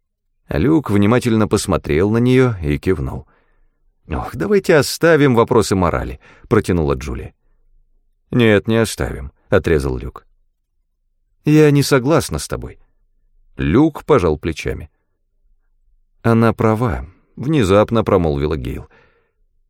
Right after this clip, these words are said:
«Я не считаю, что долг и мораль одно и то же».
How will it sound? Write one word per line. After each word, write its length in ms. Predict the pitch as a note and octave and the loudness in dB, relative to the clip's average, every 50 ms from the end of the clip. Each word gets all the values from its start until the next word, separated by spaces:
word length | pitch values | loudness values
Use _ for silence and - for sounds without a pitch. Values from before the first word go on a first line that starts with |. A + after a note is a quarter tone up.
| _ _ _ _ - | _ _ _ _ -2
«Я 360 | C#3 C3 C3 C3+ C3+ B2+ B2+ | 0 2 4 4 4 4 4
не 120 | B2 B2 | 2 2
считаю, 500 | A#2 - - A2+ - - D3 B2+ G2+ F2+ | 0 0 -2 -2 0 0 2 2 2 2
что 240 | - - - G2 E2+ | 2 0 0 0 0
долг 440 | C#2+ D2 F#2 G#2 G2 F#2 E2 - F#2+ | 0 2 2 4 4 2 2 0 0
и 20 | |
мораль 500 | F2+ F2+ F2 F2 F#2+ F#2 F2+ F2+ E2 D#2 D#2 | 0 2 2 2 4 4 2 2 0 -2 -2
одно 320 | F#2+ F#2+ E2+ D#2+ F2+ F2+ F2 | -2 0 0 2 2 2 0
и 60 | E2 | 0
то 180 | - G#2+ F#2 C2+ | -2 -4 -6 -6
же». 160 | B1 B1 | -6 -10